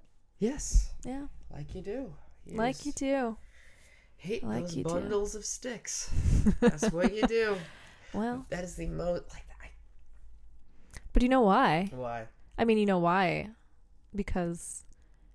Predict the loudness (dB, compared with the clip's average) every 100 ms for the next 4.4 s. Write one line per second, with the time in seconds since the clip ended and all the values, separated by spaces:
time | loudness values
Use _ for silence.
0 | -20 -4 -2 0 -2 -2 0 0 0 -6
1 | -4 -4 -4 0 0 0 -4 -4 -4 -6
2 | -8 -10 -10 -12 -8 -6 -6 -6 -8 -12
3 | -14 -18 -14 -10 -2 2 2 0 -2 0
4 | 2 2 0